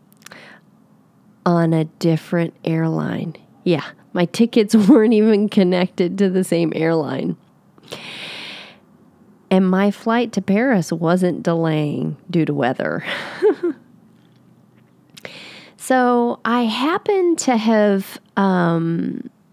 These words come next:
had a, a call with my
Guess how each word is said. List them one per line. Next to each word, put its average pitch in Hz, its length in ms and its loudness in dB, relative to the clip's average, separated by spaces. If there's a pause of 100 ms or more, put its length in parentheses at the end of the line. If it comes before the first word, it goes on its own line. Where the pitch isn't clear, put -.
(120)
had 202 420 0
a, 165 400 0 (120)
a 185 400 -2
call 220 440 2
with 180 260 -2
my 165 540 0